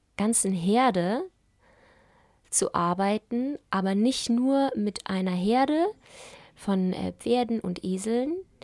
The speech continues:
und Pferdinnen und Eselinnen, <laughs> sondern auch mit dem gesamten Ort und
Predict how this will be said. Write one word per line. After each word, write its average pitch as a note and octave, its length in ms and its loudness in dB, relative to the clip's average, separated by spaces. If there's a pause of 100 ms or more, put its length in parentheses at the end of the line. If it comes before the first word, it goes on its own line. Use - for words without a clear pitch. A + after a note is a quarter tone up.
(460)
und F3+ 360 -2 (640)
Pferdinnen G3 480 -2
und E3 140 -4
Eselinnen, A3+ 460 -2 (340)
<laughs> - 320 -14
sondern A3+ 560 2 (640)
auch F#3 240 -2
mit F#3+ 320 -4 (160)
dem F3+ 220 0
gesamten F3 540 -4 (100)
Ort G3+ 540 2 (1300)
und D#4+ 180 6